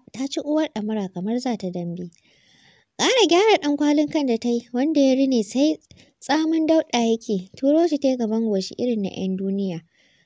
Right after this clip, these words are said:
Gaba ta yi zugar yaran ɗauke da kayan matan na biye da ita.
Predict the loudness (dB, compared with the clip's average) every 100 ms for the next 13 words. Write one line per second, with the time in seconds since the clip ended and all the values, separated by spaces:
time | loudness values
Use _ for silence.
0 | _ _ -2 2 4 4 4 4 4 4
1 | 4 4 2 2 -2 0 0 0 -2 -4
2 | -2 -2 -4 -4 -4 -2 -4 -4 -4 -4
3 | -6 -10 -12